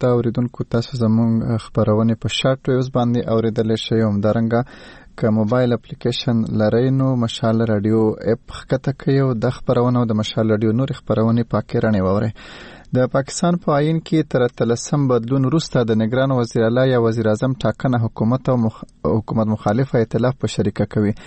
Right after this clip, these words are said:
تر اتلسم آییني ترمیم مخکې به تلونکو یا ختمیدونکو، اه، حکومتونو د خپلې خوښې نگران وزیر اعلی یا وزیر اعظم مقرر کړ، چې د شنونکو په خبره پر هغه به زیات اعتراضونه کېدل.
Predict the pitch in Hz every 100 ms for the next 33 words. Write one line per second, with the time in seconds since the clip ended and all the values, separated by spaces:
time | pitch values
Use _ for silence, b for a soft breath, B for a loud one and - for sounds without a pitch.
0 | B B - 135 135 - 135 139 - 165
1 | 160 135 131 143 147 135 139 147 147 143
2 | - 139 135 135 135 - - 139 131 135
3 | 127 117 - - 117 110 123 - 127 120
4 | - 113 113 113 - 110 107 - 131 131
5 | 113 - 151 131 - 113 117 107 101 120
6 | 117 107 - 110 110 120 123 110 104 107
7 | 104 104 117 117 - 104 - 110 127 131
8 | 135 127 143 117 - 101 135 156 - -
9 | 117 110 107 117 B B B - - 120
10 | 120 135 131 123 120 131 - 110 110 104
11 | 110 101 - 113